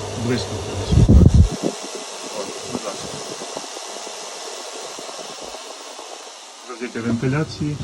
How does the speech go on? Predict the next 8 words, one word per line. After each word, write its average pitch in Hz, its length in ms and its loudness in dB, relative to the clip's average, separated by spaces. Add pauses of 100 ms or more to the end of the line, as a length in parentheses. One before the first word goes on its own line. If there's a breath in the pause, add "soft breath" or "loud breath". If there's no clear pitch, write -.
(300)
повітря, 131 520 0 (1300)
циркуляція 113 760 -2 (320)
озону 139 320 -4
в 123 300 -12
приміщенні 107 460 0
буде 104 160 -2 (100)
дуже 104 220 -2
сильною. 92 440 -4